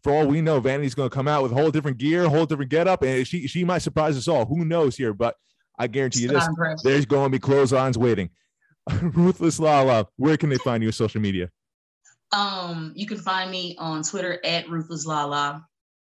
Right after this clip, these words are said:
Speaker 2: You can find me on Instagram at, uh, S T R, the number eight,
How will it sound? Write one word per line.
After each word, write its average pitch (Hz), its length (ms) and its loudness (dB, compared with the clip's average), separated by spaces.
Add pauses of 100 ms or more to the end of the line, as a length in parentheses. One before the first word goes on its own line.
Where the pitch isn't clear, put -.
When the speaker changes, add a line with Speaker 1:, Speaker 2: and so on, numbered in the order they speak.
(460)
Speaker 2:
You 175 140 -8
can 170 100 0
find 170 340 0
me 160 140 0
on 151 320 -4
Instagram 175 840 -4 (340)
at, 147 380 -6
uh, 151 300 -2
S - 460 -2
T 208 200 -10
R, 185 520 -4
the 156 80 -14
number 160 520 -6
eight, 170 260 -10